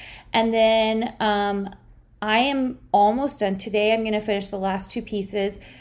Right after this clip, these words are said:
and then I have a master left. You guys, I never leave a master fabric piece till the very end, but I did this time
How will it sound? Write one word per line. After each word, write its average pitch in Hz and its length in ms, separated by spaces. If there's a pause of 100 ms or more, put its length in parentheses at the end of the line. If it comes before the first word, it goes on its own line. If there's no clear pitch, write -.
(240)
and 208 180
then 202 320
I 214 80
have 196 160
a 190 60
master 180 440
left. - 360 (260)
You 240 100
guys, 233 300
I 269 100
never 254 520
leave 202 340
a 190 140
master 196 420
fabric 180 720 (800)
piece 175 380
till 196 180
the 165 100
very 165 300
end, 160 320
but 208 100
I 202 80
did 190 260
this 175 200
time 165 260